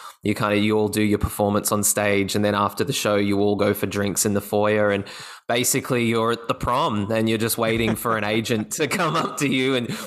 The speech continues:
you're watching all your friends get, you know, approached. And, and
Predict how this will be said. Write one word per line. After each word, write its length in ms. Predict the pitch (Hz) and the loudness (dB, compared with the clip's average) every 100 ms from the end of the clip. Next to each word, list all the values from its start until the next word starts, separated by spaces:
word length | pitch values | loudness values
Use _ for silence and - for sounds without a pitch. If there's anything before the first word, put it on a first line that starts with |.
| 123 | -2
you're 160 | 127 | 0
watching 300 | 135 131 143 | 0 0 0
all 160 | 131 131 | 2 2
your 180 | 131 127 | 2 0
friends 680 | - 117 123 127 127 123 | 0 2 2 4 2 0
get, 260 | 120 123 120 | 2 2 0
you 160 | 123 123 | 0 2
know, 240 | 123 123 - - - - _ - | 4 2 -4 -16 -18 -20 _ -4
approached. 680 | 127 - 127 123 123 - 123 | -4 0 2 2 -2 -4 -4
And, 180 | 113 | -2
and 340 | - 117 117 | -2 -2 -4